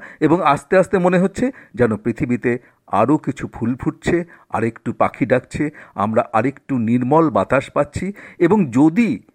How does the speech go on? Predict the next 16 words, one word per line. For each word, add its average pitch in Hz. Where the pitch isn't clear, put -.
যদি 185
করোনার 165
প্রাদুর্ভাব 135
কেটে 123
যাওয়ার 123
পরেও 110
এটা 110
থাকে, 113
তাহলে 131
আমরা 127
মনে 120
করব 123
এটা 131
হবে 113
আমাদের 123
এই 135